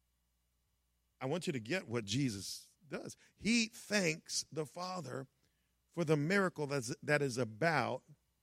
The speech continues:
to happen. When normally we, we get the news that, <sighs> "This is tragedy in my life.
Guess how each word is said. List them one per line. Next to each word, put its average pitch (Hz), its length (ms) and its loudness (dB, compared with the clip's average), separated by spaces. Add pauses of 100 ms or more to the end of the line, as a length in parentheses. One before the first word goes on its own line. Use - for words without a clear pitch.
(140)
to 175 60 -16
happen. 165 380 -8 (960)
When 196 180 8
normally 220 640 12 (300)
we, 180 280 2
we 175 180 6
get 185 280 6
the 165 80 -6
news 180 340 2
that, 123 140 6 (840)
<sighs> - 20 2 (1080)
"This 131 160 -4
is 110 100 -2
tragedy 117 440 2
in 113 80 -2
my 110 80 -2
life. 101 360 -4